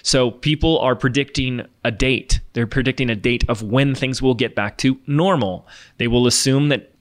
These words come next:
that's even a prediction right there, that things will go back to normal, that things will be the same. They may be, but they may also not be,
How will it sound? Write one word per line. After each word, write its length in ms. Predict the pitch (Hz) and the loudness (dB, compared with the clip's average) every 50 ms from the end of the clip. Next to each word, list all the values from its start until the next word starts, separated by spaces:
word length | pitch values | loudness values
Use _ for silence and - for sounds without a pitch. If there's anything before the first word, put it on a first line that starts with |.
| _ - - | _ -12 -10
that's 400 | 127 110 110 120 120 131 - 139 | -8 -4 -4 -2 -2 0 0 0
even 160 | 143 147 147 | 2 2 0
a 60 | 143 | 0
prediction 360 | - 147 151 151 - - 160 | 0 0 0 0 0 0 0
right 160 | 156 160 165 | 0 0 0
there, 200 | - 190 175 127 | 2 0 0 0
that 120 | 110 - - | 0 -2 -2
things 220 | 131 135 135 113 | -2 -2 -2 0
will 140 | 131 139 139 | 2 2 2
go 120 | 160 160 | 4 2
back 280 | 147 175 196 226 - - | 2 0 -2 -2 0 0
to 80 | - 127 | 0 0
normal, 320 | 110 95 92 92 87 104 | 0 -2 -2 -4 -4 -2
that 120 | 120 120 | -2 -2
things 220 | - 143 143 127 143 | 0 0 -2 0 2
will 120 | 147 151 | 0 0
be 260 | 120 135 160 196 214 | 2 2 2 2 2
the 120 | 175 135 123 | 2 0 0
same. 460 | - - - 92 - - 78 - - _ _ _ _ _ _ _ _ _ - | 0 -2 -2 -6 -8 -12 -16 -18 -18 _ _ _ _ _ _ _ _ _ -6
They 140 | 117 113 | -4 -2
may 240 | 110 110 117 131 139 | 0 0 0 0 2
be, 220 | 139 156 175 233 233 | 2 0 0 -2 -2
but 160 | 180 170 - | -2 -2 0
they 100 | 208 190 | 0 0
may 220 | 190 202 208 196 | 2 2 2 2
also 500 | 156 196 220 - - 247 254 269 262 - - - | 2 0 0 0 2 2 2 0 0 -4 -8 -6
not 420 | 220 254 302 392 415 - - - | -4 -2 0 0 0 -2 -4 -4
be, 320 | - 104 98 - - _ | -2 -2 -2 -4 -8 _